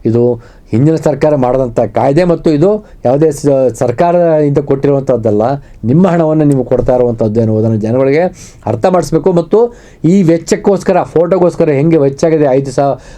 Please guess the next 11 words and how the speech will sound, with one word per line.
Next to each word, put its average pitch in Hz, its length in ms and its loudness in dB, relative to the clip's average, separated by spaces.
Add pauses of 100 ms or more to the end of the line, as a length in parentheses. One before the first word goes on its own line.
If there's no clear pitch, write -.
(120)
ಹದಿಮೂರು 151 300 2
ಕೋಟಿ 139 260 0
ಅನ್ನೋದನ್ನು 123 300 0
ಜನರಿಗೆ 110 320 0
ಹೇಳ್ಬೇಕಾಗತ್ತೆ. 135 880 -2 (120)
ಮತ್ತೊಂದು 208 300 2
ವಿಷಯ 190 260 0
ನೀವು 170 140 2
ನೋಡ್ತಾ 160 280 0
ಇದ್ದೀರಾ, 151 280 2
ಮೊನ್ನೆ 151 540 0